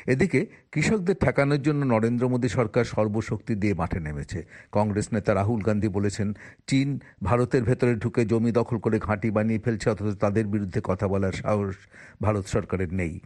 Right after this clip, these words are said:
দেশের নিরীহ কৃষকদের তারা শত্রু বানিয়েছে। তাদের ঠেকানোর জন্য হাজার হাজার পুলিশ আর অস্ত্রশস্ত্র নামিয়ে দেওয়া হয়েছে। ইতিমধ্যে কৃষক আন্দোলন আন্তর্জাতিক দৃষ্টি আকর্ষণ করেছে। বিশেষ করে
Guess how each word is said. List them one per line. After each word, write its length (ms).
দেশের 380
নিরীহ 420
কৃষকদের 640
তারা 200
শত্রু 400
বানিয়েছে। 520
তাদের 320
ঠেকানোর 420
জন্য 240
হাজার 320
হাজার 260
পুলিশ 420
আর 140
অস্ত্রশস্ত্র 760
নামিয়ে 320
দেওয়া 240
হয়েছে। 460
ইতিমধ্যে 440
কৃষক 360
আন্দোলন 380
আন্তর্জাতিক 600
দৃষ্টি 300
আকর্ষণ 340
করেছে। 380
বিশেষ 380
করে 220